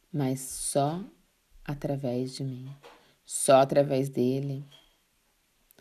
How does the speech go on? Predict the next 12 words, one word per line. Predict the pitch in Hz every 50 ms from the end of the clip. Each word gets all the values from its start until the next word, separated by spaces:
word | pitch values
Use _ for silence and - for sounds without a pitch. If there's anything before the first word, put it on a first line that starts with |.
| _ _ _ - - - _ _ _ _
Podemos | - - 143 135 139 135 131 131 135 -
fazer | 135 131 127 135 131 127
isso, | 123 123 131 135 - - 147 143
podemos | - 143 139 135 131 131 131 127 127 127 - - _ _ _ _ _ _ _ _ _ _ _ _ _ -
ir | 160 160 165 175 180 180 180 - - - _ -
a | - 165
Deus, | 160 147 143 143 120 120 123 127 131 135 135 139 - - - - - _ - - - - _ _ _ - - - - - - - _ _ _
podemos | - 185 175 160 170 165 160 160 160 156
estar | 156 147 143 - - - _ _ - 151 143 156 170 180 185
com | 175 - 185 175 180 175
Deus | 165 151 143 139 135 135 139 139 143 143 - - - _ _ _ _ _ _ _ _ _ _ _ _ _ _ _ _ _ _ _ _ _ _ _ _ _ _ _ _ _ _ _ _ _ _ _ _ _ _ _ _ _ _ _ - - - _ _ _ _ _ _
eternamente, | - 131 127 - - 127 131 143 160 175 165 135 113 127 131 131 135 139 - - - 147